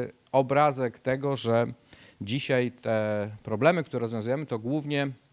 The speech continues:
pokrycie kosztów, e, na zużycie energii na częściach wspólnych, a więc kosztów windy, kosztów, e, oświetlenia, e, w klatkach schodowych, a nie jest to jeszcze bezpośrednio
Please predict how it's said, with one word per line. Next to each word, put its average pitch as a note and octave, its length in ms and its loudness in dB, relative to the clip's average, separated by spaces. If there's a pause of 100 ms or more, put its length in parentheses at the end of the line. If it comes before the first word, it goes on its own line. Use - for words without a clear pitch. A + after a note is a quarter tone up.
pokrycie C3 420 -4
kosztów, B2 680 -4 (380)
e, G2+ 240 -4
na A2 460 0 (120)
zużycie A2 440 -2
energii A#2 320 0
na A2 100 -2
częściach A#2 340 -6
wspólnych, C#3+ 760 2 (220)
a F2+ 140 -8
więc F2+ 280 -10
kosztów A#2 360 -10
windy, C3+ 460 -2
kosztów, - 680 -20 (440)
e, F#2 180 -4
oświetlenia, D3+ 680 2
e, C3 340 -8 (320)
w A#2+ 360 -10
klatkach B2+ 380 -2
schodowych, B2 520 -4 (580)
a D#3+ 140 4
nie D#3+ 300 2
jest D#3 220 -4
to B2 100 -2
jeszcze B2 580 0
bezpośrednio A2+ 920 -4